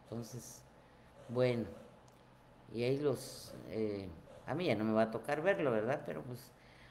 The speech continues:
ahí se chupan setenta años más, <laughs> otros setenta años. Jiménez, saluditos. Oscar, saludos. Maribel, buenas noches. Ay, lo que disfrutamos esta, mi generación, pues al menos fueron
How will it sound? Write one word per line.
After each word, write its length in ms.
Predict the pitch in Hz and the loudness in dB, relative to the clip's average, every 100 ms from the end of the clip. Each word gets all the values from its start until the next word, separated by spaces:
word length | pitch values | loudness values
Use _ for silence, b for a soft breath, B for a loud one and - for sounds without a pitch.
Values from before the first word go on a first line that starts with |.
| B B | B B
ahí 140 | 131 | 2
se 160 | 143 143 | 2 0
chupan 360 | - 156 147 127 | 0 2 4 4
setenta 480 | 127 139 143 131 | 2 2 0 2
años 280 | 143 147 127 | 2 2 0
más, 360 | 127 143 147 - - - | 0 -4 -4 -8 -8 -8
<laughs> 240 | - 190 139 | -8 -10 -4
otros 300 | 156 160 139 | -4 -2 -2
setenta 480 | 131 - 147 143 147 | -2 -2 -4 -2 -4
años. 240 | 151 135 - B B B B B B - | -6 -8 -14 B B B B B B -6
Jiménez, 680 | 135 151 165 170 156 147 | -2 4 4 4 4 2
saluditos. 1000 | 135 135 131 143 156 - 151 143 135 - | 2 2 4 2 2 2 4 4 2 0
Oscar, 500 | 135 147 - 139 127 | -2 -2 0 0 2
saludos. 760 | 131 123 127 143 147 139 131 113 | 0 0 0 0 2 2 0 -2
Maribel, 540 | 120 120 127 143 143 | -4 -2 -2 -2 -2
buenas 240 | 143 147 | -4 -4
noches. 680 | 135 147 151 143 131 - - - B B B B B - | -4 -4 -4 -4 -6 -10 -18 -20 B B B B B -10
Ay, 300 | - 143 156 | -2 2 4
lo 100 | 156 | 2
que 120 | 135 | 2
disfrutamos 600 | 131 127 127 - 143 147 | 2 2 -2 0 0 0
esta, 480 | 131 127 - 127 117 95 | -2 -4 0 0 0 -2
mi 160 | 120 | -2
generación, 640 | 113 120 117 113 - 139 156 | 0 0 0 0 -2 -4 -4
pues 140 | 143 | -4
al 100 | 135 | -4
menos 300 | 170 190 170 | -2 -4 -4
fueron 340 | 180 165 147 | -2 0 -2